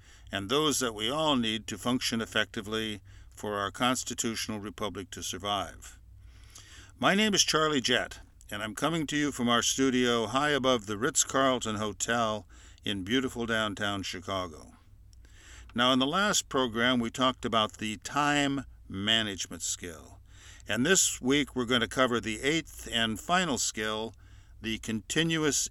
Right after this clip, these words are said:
education skill. So let's get started. We now live in an ever-changing world where significant and fast-paced developments in technology, worldwide competition, and demands for workplace know-how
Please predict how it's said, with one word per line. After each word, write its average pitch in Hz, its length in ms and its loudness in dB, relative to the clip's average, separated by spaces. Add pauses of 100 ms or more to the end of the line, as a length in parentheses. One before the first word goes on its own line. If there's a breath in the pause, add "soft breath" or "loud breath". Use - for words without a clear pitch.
education 110 800 2
skill. 80 480 -8 (1040 loud breath)
So 151 160 4
let's 185 240 8
get 160 160 4
started. 98 560 4 (1400 loud breath)
We 135 100 2
now 185 180 10
live 156 320 10
in 123 140 8
an 113 160 2
ever-changing 156 720 6
world 135 480 4
where 107 160 -4
significant 151 640 0
and 107 200 -2
fast-paced 143 840 0
developments 131 580 -2
in 120 120 0
technology, 120 800 0 (500 soft breath)
worldwide 131 580 4
competition, 113 800 -2 (340 soft breath)
and 107 160 -4
demands 139 460 0
for 113 160 -2
workplace 127 600 0
know-how 104 580 -2